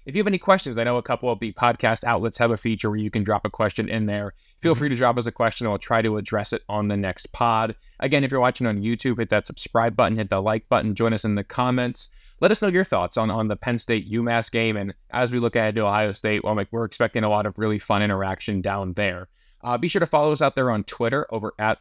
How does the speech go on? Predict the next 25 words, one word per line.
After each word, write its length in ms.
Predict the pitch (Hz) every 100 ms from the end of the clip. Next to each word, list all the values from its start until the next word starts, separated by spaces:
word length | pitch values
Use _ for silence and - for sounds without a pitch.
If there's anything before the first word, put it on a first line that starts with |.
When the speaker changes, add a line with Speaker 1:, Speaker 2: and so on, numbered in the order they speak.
| -
Speaker 1:
R 260 | 104 107 -
L 240 | 104 104
R 200 | - 104
blog. 640 | 90 - 95 107 113 135 139
We're 160 | 107
always 180 | 110 107
gonna 160 | 113 107
be 140 | 101
tweeting 340 | - 131 - 117
throughout 240 | 120 117
the 80 | 113
week. 380 | 110 110 - - - -
Uh, 220 | - 110 107
we've 140 | 120
had 140 | 127 120
a 40 |
lot 200 | 117 123
of 80 | 117
fun, 260 | 117 113
Bill, 180 | 98 101
with 160 | 98 98
the 180 | 95 90 -
Bing 320 | 110 104 107 104
A 200 | 104 101
I 220 | 95